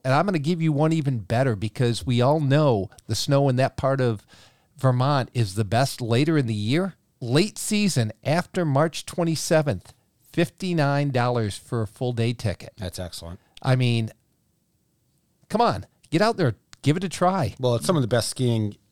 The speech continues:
Speaker 2: of the year, particularly at a place like Smuggler's where it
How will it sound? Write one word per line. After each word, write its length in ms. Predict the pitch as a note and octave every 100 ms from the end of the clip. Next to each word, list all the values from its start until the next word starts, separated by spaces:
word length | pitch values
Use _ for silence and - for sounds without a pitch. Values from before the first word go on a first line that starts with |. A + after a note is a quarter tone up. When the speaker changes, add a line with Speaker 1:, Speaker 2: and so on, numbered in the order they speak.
| -
Speaker 2:
of 200 | C#3 A#2+
the 100 | G#2+
year, 460 | G2 B2 C3 A2+ G#2
particularly 460 | - - C#3 B2
at 20 | G2
a 40 |
place 320 | - G#2 -
like 220 | G2+ G2
Smuggler's 560 | - G#2+ G#2 F#2+ F#2 F2
where 360 | F#2 F#2 F2 - _
it 140 | G2+